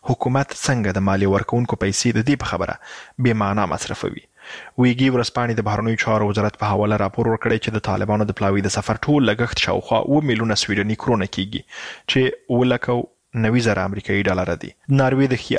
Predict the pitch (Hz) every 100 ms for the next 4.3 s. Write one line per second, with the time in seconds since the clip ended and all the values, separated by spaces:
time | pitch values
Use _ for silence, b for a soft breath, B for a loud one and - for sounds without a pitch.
0 | 123 123 - 117 120 113 117 - 113 -
1 | 104 101 101 - 110 117 - 127 - 104
2 | 101 113 117 107 - 127 120 120 110 107
3 | - 113 113 117 - 120 113 107 104 98
4 | 98 107